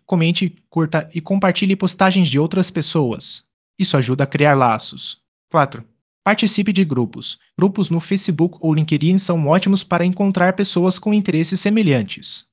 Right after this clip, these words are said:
Marketing de referência e seu impacto no crescimento. O marketing de referência é como um boca a boca digital. Quando alguém recomenda seu produto ou serviço,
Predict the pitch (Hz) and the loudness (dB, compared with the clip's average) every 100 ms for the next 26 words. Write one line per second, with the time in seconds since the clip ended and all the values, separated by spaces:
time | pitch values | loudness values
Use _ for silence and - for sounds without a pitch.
0 | _ _ 151 170 208 220 180 160 202 240 | _ _ -4 -2 -2 -2 0 0 0 0
1 | 202 180 160 180 180 160 220 214 202 170 | 0 0 -2 -6 -6 -4 -2 -2 -2 -2
2 | 170 175 165 156 170 - 202 196 208 165 | -2 -2 -4 -2 -4 0 0 2 0 -2
3 | 151 190 196 185 165 185 190 190 180 180 | -2 -2 0 0 2 0 -2 0 0 -2
4 | 190 - 180 214 208 170 165 180 170 165 | -6 -6 -6 -2 0 0 0 -2 -2 -2
5 | 180 190 180 175 139 101 98 _ _ _ | -2 -2 -2 -2 -2 -4 -10 _ _ _
6 | 151 160 170 160 165 185 202 175 147 135 | 2 2 4 4 4 4 4 4 4 2
7 | 156 160 170 160 185 220 - 196 - 185 | 2 2 2 2 2 0 0 0 2 2
8 | 135 123 - | 2 0 -2